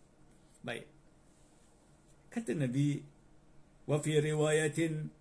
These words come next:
illa, illa syarikukum fil ajri." Okey?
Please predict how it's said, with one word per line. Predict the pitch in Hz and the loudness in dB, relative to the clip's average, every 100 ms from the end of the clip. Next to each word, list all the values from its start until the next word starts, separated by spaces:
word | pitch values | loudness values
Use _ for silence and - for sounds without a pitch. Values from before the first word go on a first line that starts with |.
| - - - - - | -20 -20 -20 -16 -6
illa, | 175 165 156 160 160 156 - - - - | -2 0 0 0 -2 -2 -6 -18 -20 -6
illa | 226 196 175 165 | -4 0 2 2
syarikukum | 151 139 226 202 185 185 226 254 240 208 156 120 - - - | 2 2 4 6 6 4 2 2 4 4 4 0 -6 -18 2
fil | 220 196 196 | 6 6 4
ajri." | 208 202 202 190 - - - - - - - - - - - - - - - - | 2 4 4 4 0 -8 -20 -20 -20 -20 -20 -20 -20 -20 -20 -20 -20 -20 -14 -8
Okey? | 120 240 | -4 -4